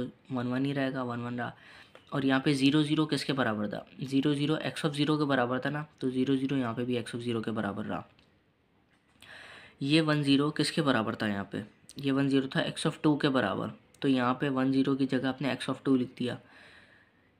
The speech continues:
ये ज़ीरो वन यहाँ पे किसके बराबर था,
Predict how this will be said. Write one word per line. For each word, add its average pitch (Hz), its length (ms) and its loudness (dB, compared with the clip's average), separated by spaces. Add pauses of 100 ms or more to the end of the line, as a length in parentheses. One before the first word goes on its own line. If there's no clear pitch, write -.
(300)
ये 147 240 4
ज़ीरो 135 400 6
वन 143 220 2
यहाँ 131 340 2
पे 160 60 -4
किसके 151 320 0
बराबर 113 340 2
था, 104 260 -6